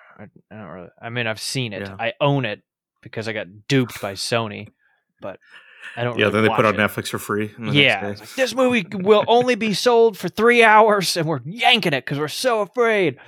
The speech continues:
Speaker 1: <laughs> "You losers."
Speaker 2: I mean, it still has ramifications to this day.
Speaker 1: I guess.
Speaker 2: Kim Jong whatever really, he killed Sony.
Speaker 1: Yeah, it's true.
Speaker 2: Yeah.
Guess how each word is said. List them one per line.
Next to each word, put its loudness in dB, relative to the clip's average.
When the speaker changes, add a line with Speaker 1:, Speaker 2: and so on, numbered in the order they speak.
Speaker 1:
<laughs> -18
"You 0
losers." 4
Speaker 2:
I -8
mean, -2
it -2
still 2
has 4
ramifications 2
to -8
this -4
day. -6
Speaker 1:
I -12
guess. -16
Speaker 2:
Kim -8
Jong 0
whatever 2
really, -4
he -14
killed 2
Sony. 0
Speaker 1:
Yeah, -6
it's -20
true. -16
Speaker 2:
Yeah. -12